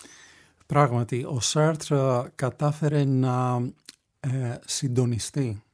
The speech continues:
με τις ανησυχίες, τις επιδιώξεις, τις επιθυμίες, ε,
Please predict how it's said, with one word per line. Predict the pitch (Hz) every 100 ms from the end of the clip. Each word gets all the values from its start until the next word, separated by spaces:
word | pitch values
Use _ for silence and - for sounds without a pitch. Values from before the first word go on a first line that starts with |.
| _ _ _ _ _ _
με | 127 123 123 117
τις | 110 -
ανησυχίες, | 117 117 - 107 - 131 135 135 143 -
τις | 127 123
επιδιώξεις, | - 113 120 127 135 -
τις | -
επιθυμίες, | 131 120 - 123 135 135 113 110 - - - _ _ _ _ _ _
ε, | 127 117 113 110 110